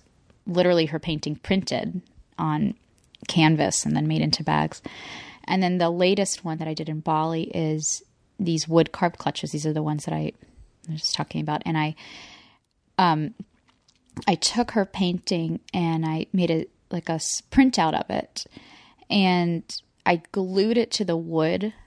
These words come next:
And then I had the carver direct, 'cause originally when I showed him what I wanted, he then made his own interpretation of it. And my mom was <laughs> really against that. She never wanted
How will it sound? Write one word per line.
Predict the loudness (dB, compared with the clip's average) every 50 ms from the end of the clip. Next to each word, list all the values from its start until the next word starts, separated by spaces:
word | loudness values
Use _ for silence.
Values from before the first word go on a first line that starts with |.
| _ _ _ _ _ _ _ _ _
And | -2 0 2 2
then | 2
I | 0 -2
had | -2 -4 -4 -4 -4
the | -6
carver | -6 _ -16 -10 -2 2 2 2 2 2 0 -2 -2
direct, | -2 -4 -4 -2 -4 -4 -2 _
'cause | -2 0 0
originally | 0 0 2 2 0 2 2 2 2 4 2
when | 2 0 2
I | 2 0 0 -2 -6 _ _
showed | -10 -8 0 2 4 4 4
him | 2 0 -2
what | 0 0
I | 0 0
wanted, | 2 2 2 2 2 0 -4 -4
he | -2 -2 0
then | 2 2 2
made | 2 2 2
his | 2 0 0
own | -2 -2
interpretation | -4 -6 -6 -10 -10 -10 -2 2 2 2 2 2 0
of | 0 0
it. | -2 -2 -4 -6 -14 -20 -18 -18 -18 -20 -16 -8 -4
And | 0
my | 0 2
mom | 2 2 2 2
was | 0 0 -2 -6
<laughs> | -6 -2 -2
really | 0 0 0 0 2 2 0
against | 0 0 0 -2 -2 -2 -4 -6 -12 -14 -4 -2
that. | -2 -2 -2
She | -4 -4 -2 -2
never | -2 0 0 -2 -2
wanted | -2 -2 -2 -2 -2 -2 -2 -4 -6 -8